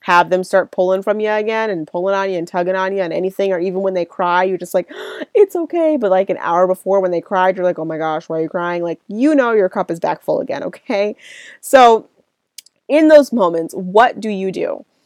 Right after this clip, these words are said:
Um, like, when, again, when you are like, "Ugh, no one touched me," okay? So first of all, don't, you, you gotta do what you gotta do in that moment to get through, in, and to get through the day. Like, th-, at that point, don't try to push through the day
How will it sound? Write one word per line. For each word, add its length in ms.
Um, 240
like, 160
when, 180
again, 320
when 160
you 120
are 120
like, 360
"Ugh, 180
no 240
one 160
touched 300
me," 160
okay? 360
So 160
first 300
of 80
all, 340
don't, 380
you, 200
you 140
gotta 280
do 160
what 140
you 60
gotta 180
do 440
in 160
that 180
moment 340
to 80
get 220
through, 400
in, 300
and 120
to 60
get 220
through 120
the 60
day. 160
Like, 180
th-, 120
at 100
that 220
point, 400
don't 380
try 260
to 80
push 340
through 200
the 60
day 400